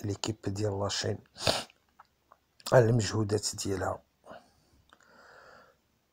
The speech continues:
لأن الشعار ديالنا كيف ما كتعرفوا في القناة،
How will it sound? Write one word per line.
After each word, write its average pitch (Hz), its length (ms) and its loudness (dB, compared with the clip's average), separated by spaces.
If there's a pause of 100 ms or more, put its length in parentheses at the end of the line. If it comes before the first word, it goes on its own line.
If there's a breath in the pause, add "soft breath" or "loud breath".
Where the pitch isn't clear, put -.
(1120)
لأن 110 540 4 (360)
الشعار 107 440 6
ديالنا 104 680 -2
كيف - 260 -6
ما 113 100 2
كتعرفوا - 500 2
في - 100 -8
القناة، 104 420 0